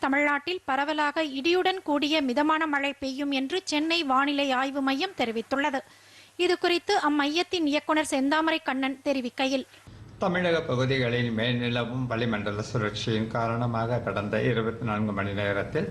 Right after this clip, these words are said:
Speaker 2: தமிழகத்தில் பெரும்பாலான இடங்களில் மழை பெய்துள்ளது. முப்பத்தி எட்டு இடங்களில் கனமழையும் ஆறு இடங்களில் மிக கனமழையும் பதிவாகியுள்ளது. அதிகபட்சமாக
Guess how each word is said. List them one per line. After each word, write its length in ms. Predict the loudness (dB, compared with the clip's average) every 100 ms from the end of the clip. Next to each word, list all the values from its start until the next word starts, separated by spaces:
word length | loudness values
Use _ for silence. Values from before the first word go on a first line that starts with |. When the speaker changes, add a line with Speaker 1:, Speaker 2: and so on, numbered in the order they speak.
| -2
Speaker 2:
தமிழகத்தில் 600 | 0 0 0 -2 -4 -2
பெரும்பாலான 520 | 0 2 2 0 -2 -2 -4
இடங்களில் 420 | -4 -2 -2 -2
மழை 160 | -2 -2 -2
பெய்துள்ளது. 460 | -4 -2 -2 0 0 -2 -10 -14 -14 -14 -6 -4
முப்பத்தி 460 | -2 -2 -2 0 0
எட்டு 180 | 0 -2 -2
இடங்களில் 440 | 0 -2 -2 -2 0
கனமழையும் 560 | 0 -2 -2 -2 -2 -2 -2
ஆறு 200 | 0 -2
இடங்களில் 420 | -2 -4 -4 -4 -4
மிக 200 | -2 0 0
கனமழையும் 540 | 0 0 0 -2 -4
பதிவாகியுள்ளது. 800 | -4 -2 -2 -2 -4 -4 -2 -2 -4 -10 -12 -12 -12 -12 -12 -6 -2
அதிகபட்சமாக 800 | -2 -2 -2 -4 -2 0 0